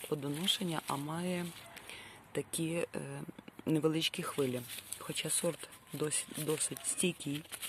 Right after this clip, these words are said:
як ви бачите. Е,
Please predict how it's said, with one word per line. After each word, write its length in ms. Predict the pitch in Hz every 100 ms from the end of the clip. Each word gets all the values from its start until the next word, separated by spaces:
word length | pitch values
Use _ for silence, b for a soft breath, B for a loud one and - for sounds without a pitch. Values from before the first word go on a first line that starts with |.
| -
як 200 | 170 160
ви 60 | 175
бачите. 480 | 156 160 - - 160 - - - B B B B B B B B B B B B B B B B B -
Е, 220 | 151 151